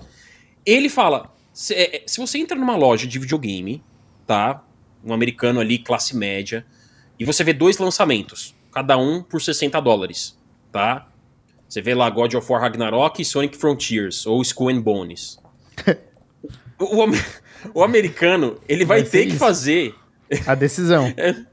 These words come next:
Speaker 1: foi, foi, foi. Ele vai ter que fazer essa decisão. Ele vai pensar, "Qual que eu levo desses cento e vinte dólares eu vou gastar aqui?" É grana pra eles.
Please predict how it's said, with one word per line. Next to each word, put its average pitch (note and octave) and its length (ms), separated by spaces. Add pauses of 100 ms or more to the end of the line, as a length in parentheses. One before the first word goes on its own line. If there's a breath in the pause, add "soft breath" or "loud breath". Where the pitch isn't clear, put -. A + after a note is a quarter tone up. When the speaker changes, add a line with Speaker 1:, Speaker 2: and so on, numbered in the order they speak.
(160)
Speaker 1:
foi, F3 140
foi, F#3 180
foi. E3+ 200
Ele A3 180
vai A#3+ 180
ter A#3 320
que F3+ 220 (140)
fazer D#3 240
essa D3 120
decisão. C3 460
Ele F3+ 160
vai F3+ 320 (180)
pensar, C#3+ 600 (320 soft breath)
"Qual A3+ 240
que C#4+ 100
eu A#3+ 60
levo F3+ 340
desses C#3+ 480
cento C#4+ 380
e F#3 60
vinte C#3 360
dólares B2+ 440
eu B2 80
vou C3+ 100
gastar B2+ 280
aqui?" - 220
É - 140
grana C#3+ 720
pra B2+ 200
eles. A#2 280